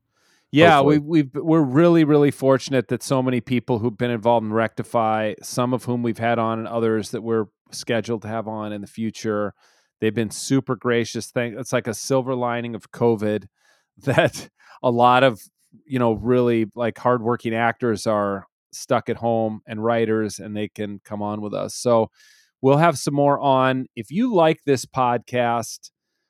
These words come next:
Speaker 1: we would love it if you shared it with other people who are, like, to dig T V.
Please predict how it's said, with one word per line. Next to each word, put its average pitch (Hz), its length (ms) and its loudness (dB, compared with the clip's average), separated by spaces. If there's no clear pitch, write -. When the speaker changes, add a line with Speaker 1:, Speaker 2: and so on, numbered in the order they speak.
Speaker 1:
we 156 120 6
would 170 140 6
love 135 320 6
it 151 240 4
if 131 240 -4
you 123 500 2
shared 131 460 2
it 156 160 2
with 127 160 2
other 131 200 4
people 131 420 -2
who 127 140 2
are, 123 300 2
like, 117 240 -2
to 117 140 -6
dig 107 280 -2
T 117 220 -4
V. 113 360 -2